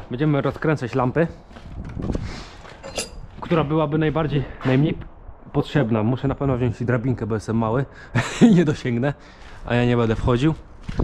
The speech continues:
bo trochę kramerek został umyty na zimę, no i się ubrudził. Już było robione trochę nim.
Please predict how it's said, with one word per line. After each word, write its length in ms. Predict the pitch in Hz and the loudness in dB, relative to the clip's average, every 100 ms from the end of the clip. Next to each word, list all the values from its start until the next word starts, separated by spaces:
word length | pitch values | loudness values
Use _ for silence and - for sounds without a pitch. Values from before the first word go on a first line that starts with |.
| - | 0
bo 100 | 117 | 0
trochę 360 | - 131 131 120 | 0 0 0 0
kramerek 440 | 135 131 131 113 | 2 4 4 2
został 280 | 120 - 117 | 0 -2 -2
umyty 280 | 123 123 113 | 0 0 2
na 140 | 113 101 - - - | 0 0 -10 -10 -4
zimę, 360 | 113 127 147 127 | 2 4 4 2
no 100 | 135 | -2
i 100 | 123 | -2
się 120 | - | -2
ubrudził. 340 | 110 107 87 85 - - - - - - - - | -2 0 -2 -2 -6 -8 -12 -10 -10 -10 -10 -6
Już 100 | 107 | -2
było 200 | 117 104 | 0 2
robione 300 | 104 110 98 | 2 0 -2
trochę 260 | 101 - | -6 -6
nim. 120 | 95 | -6